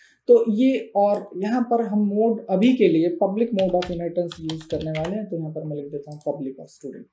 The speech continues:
So इस तरीके से ये क्लास structure हमने यहाँ पर डिफाइन कर लिया। देखिए एक बार फिर से, क्लास student, private section में roll number name और protected सेक्शन में marks of five subjects और public section में get student और put student function define कर दिए।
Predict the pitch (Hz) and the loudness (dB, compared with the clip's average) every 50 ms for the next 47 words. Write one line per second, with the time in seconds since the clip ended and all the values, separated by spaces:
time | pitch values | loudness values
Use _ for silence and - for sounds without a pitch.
0 | _ _ _ _ _ _ _ _ - - 254 254 262 254 - 269 277 254 - 262 | _ _ _ _ _ _ _ _ 0 0 2 4 4 4 6 4 4 6 2 2
1 | 262 269 262 254 254 233 226 214 226 226 226 208 - - 220 214 - 226 208 208 | 2 2 0 0 2 2 2 2 0 0 -4 -8 -6 -6 -6 -4 -4 -4 -4 -2
2 | 202 202 202 196 185 185 190 185 180 165 160 175 175 180 180 185 180 185 214 247 | -2 -2 -2 -4 -4 -4 -4 -2 -2 -2 -4 -4 -4 -4 -2 -2 0 0 0 -2
3 | 240 170 160 160 160 165 175 170 175 180 175 175 180 175 180 220 226 233 226 - | -2 -4 -4 -4 -2 -4 -4 -4 -2 -6 -6 -4 -6 -6 -2 -2 -4 -4 -4 -4
4 | - 180 180 180 185 - - - - 208 202 196 233 240 240 247 196 190 208 240 | -2 0 0 0 -2 -6 -10 -8 -4 -4 -2 0 0 -2 -2 0 0 2 6 6
5 | 262 262 262 254 233 - - 247 233 240 247 240 190 180 190 196 208 214 214 214 | 6 6 4 0 -2 0 0 0 0 2 0 0 0 2 2 2 2 2 2 0
6 | 220 208 208 202 214 233 277 277 - - - 170 170 - 196 190 190 254 247 247 | 0 0 0 -2 -2 -2 -4 -6 -10 -8 -8 -6 -2 0 0 2 2 2 0 2
7 | - 262 262 - - 214 214 - - 208 208 208 202 175 165 165 160 - - 156 | 0 0 0 0 -2 -4 -2 -2 -4 -4 -4 -2 -4 -4 -4 -6 -8 -6 -8 -8
8 | 151 - 156 156 175 175 - 214 202 202 240 240 233 - - - _ _ _ _ | -6 -4 -4 -4 -4 -2 -2 -2 0 0 0 -2 -2 -6 -12 -18 _ _ _ _
9 | _ - 196 190 185 208 202 214 262 277 277 - 226 226 - 226 220 220 220 190 | _ -2 -2 2 2 2 2 2 0 -2 0 -2 -2 -2 -2 -4 -4 -2 0 0
10 | 185 180 180 - - 180 180 180 214 220 226 - 165 - - - - 156 151 156 | 0 0 0 -2 -2 -2 -2 -2 -4 -6 -6 -6 -8 -8 -8 -6 -6 -4 -4 -4
11 | 165 - - 190 185 185 202 202 196 196 202 202 202 202 208 190 185 190 202 | -6 -6 -4 -4 -4 -2 -2 -4 -4 -4 -4 -4 -4 -4 -4 -4 -2 0 -2